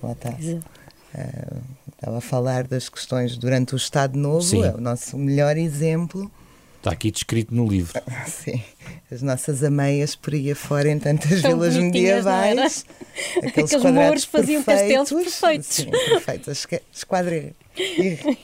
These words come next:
Speaker 1: e régua. Ah, e, portanto, na verdade, eh, eu julgo que há muito, embora ainda exista uma, uma noção por parte do turista de que está a ver algo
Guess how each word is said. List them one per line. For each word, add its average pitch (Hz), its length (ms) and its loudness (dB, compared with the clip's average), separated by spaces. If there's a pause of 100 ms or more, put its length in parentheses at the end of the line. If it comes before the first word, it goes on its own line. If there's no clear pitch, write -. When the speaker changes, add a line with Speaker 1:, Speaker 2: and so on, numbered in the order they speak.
Speaker 1:
e 147 80 -4
régua. 120 420 0 (760)
Ah, 135 240 2
e, 139 100 0
portanto, 170 920 -4 (340)
na 175 120 2
verdade, 151 840 0 (200)
eh, 135 500 -4 (680)
eu 151 160 4
julgo 131 500 -4
que - 140 -4
há 127 120 2
muito, 123 320 0 (140)
embora 139 320 2
ainda 127 200 2
exista 120 500 -2
uma, 120 420 0 (280)
uma 131 160 2
noção 139 580 2
por 143 180 -6
parte 139 300 -6
do 131 100 -8
turista 123 460 -6
de 117 100 -10
que - 120 -16
está 127 260 -6
a 123 40 -4
ver 117 220 -4
algo 117 340 -6